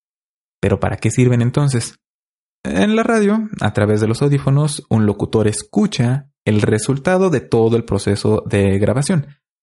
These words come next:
Es decir, escucha su voz con la música de fondo, transiciones, cortinillas, comerciales, llamadas telefónicas, enlaces con los reporteros, ya sabes, todo ese tipo de cosas.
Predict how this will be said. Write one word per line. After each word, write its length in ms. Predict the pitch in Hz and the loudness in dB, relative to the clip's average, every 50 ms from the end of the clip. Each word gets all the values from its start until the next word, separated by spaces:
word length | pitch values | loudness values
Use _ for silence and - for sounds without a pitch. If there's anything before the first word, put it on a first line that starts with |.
| _ _ _ - | _ _ _ -2
Es 140 | 104 107 110 | 0 2 2
decir, 280 | 123 156 190 190 - - | 2 2 0 -2 -2 -6
escucha 460 | 120 - - 98 - - 107 104 98 | -10 -8 -8 -8 -4 -2 0 0 0
su 140 | 101 - 101 | -2 -4 -2
voz 480 | 101 120 156 190 214 208 - - - _ - | 0 2 2 2 2 0 -2 -8 -10 _ -2
con 240 | 107 101 98 95 98 | 0 2 2 4 2
la 80 | 92 | 2
música 320 | 92 98 98 - - - - | 0 0 -2 -4 -6 -8 -8
de 100 | - - | -10 -10
fondo, 580 | _ - 143 147 143 139 135 127 127 123 123 | _ 0 2 2 4 4 4 4 4 4 2
transiciones, 840 | 123 - 98 98 - - - - - 131 131 123 123 117 117 113 - - | 2 0 -4 -4 -6 -12 -8 -4 -2 0 2 2 2 2 0 0 -2 -2
cortinillas, 800 | - 104 - - 98 110 127 123 117 107 110 107 110 110 110 - | -4 -6 -4 0 0 0 2 2 2 2 2 2 0 0 -2 -4
comerciales, 960 | - - - - - - 131 123 113 107 104 107 107 104 107 110 - - - - | -6 -8 -6 -6 -2 -2 0 0 2 2 2 2 2 2 2 0 -2 -8 -12 -8
llamadas 360 | - 95 90 92 92 - - | -6 -4 -4 -4 -6 -8 -10
telefónicas, 960 | - - - - - 147 147 131 123 120 110 - - 120 110 110 123 - - _ _ _ _ - | -12 -12 -12 -6 -2 0 0 2 2 0 0 0 0 0 0 0 -2 -4 -8 _ _ _ _ -4
enlaces 380 | - 180 175 143 - 104 - | -2 -2 -2 0 -2 -4 -4
con 120 | - 95 92 | -2 -2 -2
los 120 | 95 95 | -2 -2
reporteros, 600 | 98 - - - 139 - 165 165 160 165 175 202 - | -4 -6 -6 -8 -2 0 0 2 2 2 0 0 0
ya 100 | 294 - | -2 -2
sabes, 260 | 208 170 135 139 - | 0 -2 -2 -4 -2
todo 140 | - 175 175 | -2 -2 0
ese 140 | - - | 0 -2
tipo 220 | 147 - 143 - 131 | -4 -4 -2 0 0
de 120 | 123 123 | 0 2
cosas. 400 | - 147 139 - 113 - - _ | 0 -2 0 0 -4 -6 -6 _